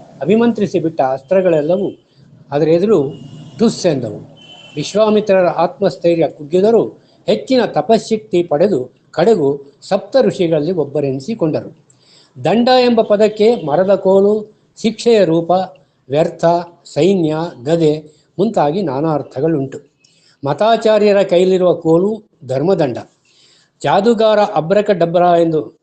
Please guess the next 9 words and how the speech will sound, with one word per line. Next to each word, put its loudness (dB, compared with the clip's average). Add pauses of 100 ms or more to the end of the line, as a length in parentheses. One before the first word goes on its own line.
(140)
ತಿರುಗಿಸುವ -2
ಯಕ್ಷಿಣಿ -2
ದಂಡ, -4 (260)
ತಿರುಗಿಸುವುದು -4
ಯಕ್ಷಿಣಿ 0
ದಂಡ. -8 (1120)
ಪೊಲೀಸರು 4
ಗಲಭೆಕೋರರನ್ನು 2
ದೂರದ, 0